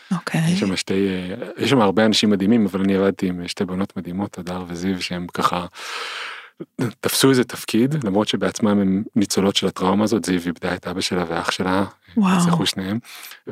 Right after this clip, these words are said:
Speaker 2: והם החזיקו את הדבר הזה, והם היו מין חוליה מקשרת בינינו המטפלים, גם המטפלים של חוסן, הארגונים שבעצם ממונים על הטיפול,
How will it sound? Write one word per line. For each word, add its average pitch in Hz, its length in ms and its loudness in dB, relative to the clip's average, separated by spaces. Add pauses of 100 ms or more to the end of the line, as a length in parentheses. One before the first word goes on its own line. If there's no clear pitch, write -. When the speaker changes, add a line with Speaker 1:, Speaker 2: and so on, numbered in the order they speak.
(240)
Speaker 2:
והם 95 220 0
החזיקו 113 360 2
את 127 80 0
הדבר 110 260 4
הזה, 131 160 2
והם 101 140 2
היו 110 120 4
מין 127 120 4
חוליה 107 340 4
מקשרת 120 500 2
בינינו 101 380 2
המטפלים, 110 600 2 (580)
גם 107 100 4
המטפלים 101 360 2
של - 120 -4
חוסן, 160 400 2 (220)
הארגונים 95 920 -2
שבעצם 92 340 -4
ממונים 90 380 0
על 85 80 -12
הטיפול, 151 340 -2